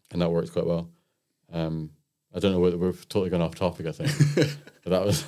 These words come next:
Speaker 2: No, it's very interesting. 'Cause
Speaker 1: That
Speaker 2: I
Speaker 1: was
Speaker 2: think, like,
Speaker 1: funny.
Speaker 2: what
Speaker 1: I
Speaker 2: I've
Speaker 1: forgot
Speaker 2: noticed
Speaker 1: about
Speaker 2: there
Speaker 1: that.
Speaker 2: is, like, you, even at university, like, everyone kinda has to kinda do the same thing, and they've got, you know, they're all going out and drinking, and they're all, like, they've got kinda summer jobs, and to kinda take yourself away and do something different is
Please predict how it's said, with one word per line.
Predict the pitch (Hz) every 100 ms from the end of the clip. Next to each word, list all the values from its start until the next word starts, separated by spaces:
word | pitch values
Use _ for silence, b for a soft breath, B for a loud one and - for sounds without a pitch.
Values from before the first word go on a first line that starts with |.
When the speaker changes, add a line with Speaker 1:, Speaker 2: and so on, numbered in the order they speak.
| -
Speaker 2:
No, | 190
it's | 160 -
very | - 185 185
interesting. | 127 147 165 143 - 131
'Cause |
Speaker 1:
That | 107
Speaker 2:
I |
Speaker 1:
was | 113 107
Speaker 2:
think, | 123
like, |
Speaker 1:
funny. | 110 92
Speaker 2:
what | 98
Speaker 1:
I | 95
Speaker 2:
I've | 87
Speaker 1:
forgot | -
Speaker 2:
noticed | - -
Speaker 1:
about | 85
Speaker 2:
there | 127
Speaker 1:
that. | 135
Speaker 2:
is, | 123 -
like, | 101 -
you, | 101 98 - b b b b b b b -
even | 135 156
at | 143
university, | 123 107 101 - -
like, | 101 92
everyone | 110 110 135 123 113 104
kinda | 104 117 98 92
has | - 92 -
to | -
kinda | - 92 87
do | 85 90 90
the | 92
same | - 90 90
thing, | 104 110
and | 95
they've | 87 85
got, | -
you | 101
know, | 92
they're | 85 90
all | 92 90 90 92
going | - 90 92
out | 82
and | 101
drinking, | 117 110 95 87
and | 85 85
they're | 87
all, | 90 87
like, | 87 73
they've | 87
got | 92 85
kinda | 95
summer | 85 101 95 90
jobs, | 107 107 87 -
and | 87
to |
kinda | - 98 95
take | - 117 117
yourself | 113 - 95 92
away | 87 90 92
and | 92
do | 85
something | 85 90 87 82
different | 82 87 - 80
is | 85